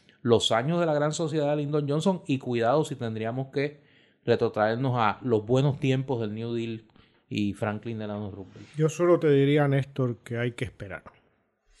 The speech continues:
Speaker 1: Yo sabía que tú me ibas a decir algo
Speaker 2: Son
Speaker 1: así.
Speaker 2: solo
Speaker 1: Fíjate, ha
Speaker 2: pa-,
Speaker 1: sido noble, ha sido noble.
Speaker 2: son solo palabras,
Speaker 1: Yo pensé que
Speaker 2: eh,
Speaker 1: ibas a
Speaker 2: y
Speaker 1: ser
Speaker 2: buenas
Speaker 1: más,
Speaker 2: intenciones.
Speaker 1: ibas a ser más, eh, despiadado.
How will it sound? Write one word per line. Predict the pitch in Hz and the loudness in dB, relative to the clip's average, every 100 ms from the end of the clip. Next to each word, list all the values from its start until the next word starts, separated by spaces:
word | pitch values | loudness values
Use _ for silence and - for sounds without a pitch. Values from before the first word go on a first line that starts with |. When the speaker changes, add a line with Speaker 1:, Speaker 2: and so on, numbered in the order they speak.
| _ _ _ _ _ _ _ | _ _ _ _ _ _ _
Speaker 1:
Yo | 135 | -2
sabía | 131 143 135 | 0 0 0
que | |
tú | 123 123 | -4 -8
me | 127 | -8
ibas | 120 | -6
a | |
decir | 117 - 113 | -8 -10 -8
algo | 113 | 2
Speaker 2:
Son | 147 | 4
Speaker 1:
así. | 147 | 6
Speaker 2:
solo | - 160 | 8 10
Speaker 1:
Fíjate, | 151 139 | 10 10
ha | |
Speaker 2:
pa-, | 156 | 6
Speaker 1:
sido | 170 156 | 6 4
noble, | 143 151 156 | 4 2 2
ha | 120 110 | 2 0
sido | 156 147 131 | -2 0 0
noble. | 127 135 123 | 0 0 0
Speaker 2:
son | 104 104 147 139 | -2 0 4 6
solo | 139 151 147 143 | 4 2 4 2
palabras, | 143 131 135 139 135 127 | 2 0 0 0 0 2
Speaker 1:
Yo | 127 127 | 2 4
pensé | 147 135 147 | 2 2 0
que | 135 | 4
Speaker 2:
eh, | |
Speaker 1:
ibas | 135 131 | 4 4
a | |
Speaker 2:
y | 131 | 4
Speaker 1:
ser | 143 | 2
Speaker 2:
buenas | 151 156 131 | 4 6 6
Speaker 1:
más, | 120 | 6
Speaker 2:
intenciones. | 135 147 143 147 139 131 | 4 2 2 0 0 -2
Speaker 1:
ibas | 127 135 143 | 0 2 4
a | 139 | 4
ser | 139 139 | 2 0
más, | 131 127 131 131 127 120 120 | 2 0 2 2 0 -2 -2
eh, | 127 123 113 110 107 | -2 2 4 2 0
despiadado. | 120 - 127 107 117 113 113 123 | -4 -2 0 0 2 0 -2 -8